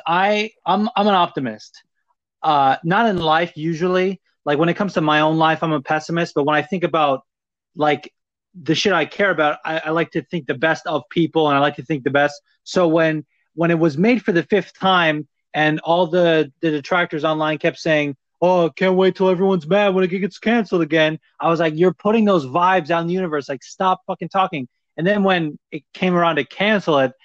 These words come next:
people were clinging to the life of it. And I was like, "Actually, guys, this is for the better. We need to cancel this fight so that we can all live." But, uh, I got Tony in that fight.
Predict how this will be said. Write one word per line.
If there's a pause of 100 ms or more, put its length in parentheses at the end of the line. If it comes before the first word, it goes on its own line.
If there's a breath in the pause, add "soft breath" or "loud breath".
(140 soft breath)
people
were
clinging
to
the
life
of
it. (160)
And
I
was
like, (260 soft breath)
"Actually,
guys, (320)
this
is
for
the
better.
We
need
to
cancel
this
fight
so
that
we
can
all
live." (540)
But,
uh, (340)
I
got
Tony
in
that
fight.